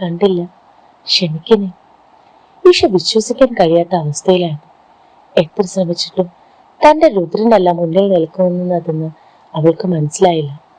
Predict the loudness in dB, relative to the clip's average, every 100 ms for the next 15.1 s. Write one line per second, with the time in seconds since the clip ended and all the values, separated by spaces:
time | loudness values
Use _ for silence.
0 | -2 0 0 -2 -4 -8 _ _ _ _
1 | _ 2 4 2 0 0 2 2 4 2
2 | 2 -2 -8 -10 _ _ _ -8 -2 2
3 | 2 2 0 0 0 0 0 -2 -2 -8
4 | _ _ -4 2 2 2 0 0 0 -2
5 | -8 -12 _ _ _ _ _ _ _ _
6 | _ _ _ _ _ _ _ _ -4 2
7 | 2 2 -2 -2 _ _ 0 2 4 2
8 | 2 0 -2 0 2 0 -4 -6 -4 -2
9 | -2 -4 _ _ -2 2 2 2 0 -2
10 | 0 -2 0 2 2 2 2 0 -2 -8
11 | -6 -6 -8 _ _ _ _ 2 4 6
12 | 6 4 2 -2 0 0 0 0 -2 -2
13 | _ _ _ _ 2 4 2 0 -2 2
14 | 2 2 2 -2 0 0 0 -6 -4 -6